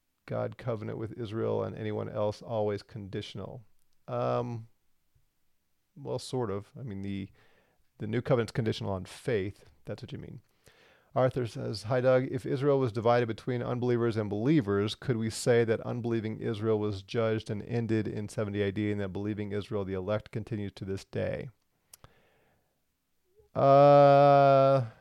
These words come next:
if I'm understanding your question correctly, yes. Unbelieving Israel was judged and ended. Well, I mean, there are still Israelites even to our day that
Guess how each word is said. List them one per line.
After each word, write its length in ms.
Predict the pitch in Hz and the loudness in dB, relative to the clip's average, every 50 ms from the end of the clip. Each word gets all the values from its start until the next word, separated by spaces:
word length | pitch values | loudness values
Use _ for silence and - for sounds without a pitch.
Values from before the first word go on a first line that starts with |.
| _ _ _ _ _ _ _ _ _ _ _ _ _ _ | _ _ _ _ _ _ _ _ _ _ _ _ _ _
if 140 | - - - | -8 -2 0
I'm 180 | 135 143 151 - | 0 -2 -2 -4
understanding 600 | - 151 165 180 180 - - 165 151 151 147 139 | -6 -4 -2 -2 -2 0 2 2 2 2 2 0
your 100 | 131 123 _ - _ _ _ _ | -2 -4 _ -10 _ _ _ _
question 340 | - 151 131 - - - 113 | -2 -2 -2 -2 -2 -12 -14
correctly, 800 | - - - 123 120 120 - - - 95 95 95 98 101 110 - _ _ _ _ _ _ _ _ _ _ _ _ _ _ _ _ | -14 -8 -4 0 0 0 0 -2 -6 -6 -4 -4 -4 -6 -8 -12 _ _ _ _ _ _ _ _ _ _ _ _ _ _ _ _
yes. 1300 | 135 110 104 104 104 104 104 104 98 - - - 131 123 - - - - - - - - - - _ _ _ _ _ _ _ _ _ _ _ _ _ _ _ _ _ _ _ _ _ _ _ _ _ _ _ _ _ _ _ _ _ _ _ _ _ _ - | -12 -10 -8 -6 -4 -2 0 0 0 -2 -4 -6 -10 -14 -14 -16 -16 -16 -18 -18 -20 -20 -20 -20 _ _ _ _ _ _ _ _ _ _ _ _ _ _ _ _ _ _ _ _ _ _ _ _ _ _ _ _ _ _ _ _ _ _ _ _ _ _ -4
Unbelieving 600 | 120 123 127 127 120 123 127 131 127 127 123 - | -4 -2 -2 -2 -4 -2 -2 -2 -2 -2 -6 -4
Israel 360 | - 110 95 113 110 104 104 | -4 -4 -2 0 0 0 2
was 280 | 101 101 101 98 101 | 0 0 -2 -2 -6
judged 500 | 98 - - 113 110 110 110 107 104 - | -14 -6 -2 0 0 0 0 -2 -4 -6
and 160 | 110 98 95 - | -6 -6 -6 -8
ended. 640 | - 107 101 101 95 95 95 95 - 135 120 98 98 _ _ _ _ _ _ | -8 -8 -8 -6 -6 -4 -4 -6 -6 -8 -10 -12 -12 _ _ _ _ _ _
Well, 440 | - 135 131 127 127 131 127 117 - - - - _ - | 2 4 6 6 8 6 6 4 0 -8 -20 -20 _ -6
I 40 | 127 | -4
mean, 100 | 123 123 | -2 2
there 100 | 123 120 | 4 4
are 60 | 117 | 4
still 580 | - - - - 147 147 147 143 135 120 107 - _ _ _ _ _ _ _ _ _ | 2 0 -2 2 4 6 6 6 4 2 0 -6 _ _ _ _ _ _ _ _ _
Israelites 480 | - 120 107 110 107 104 98 - - - | -6 -4 0 2 2 2 2 0 -6 -8
even 220 | - 117 98 101 101 | -6 -6 -4 -4 -6
to 140 | - - 104 | -8 -6 -4
our 140 | 95 92 95 | -4 -4 -4
day 320 | 90 95 120 127 117 104 | -2 2 4 4 4 4
that 160 | 92 92 - | 2 -2 -10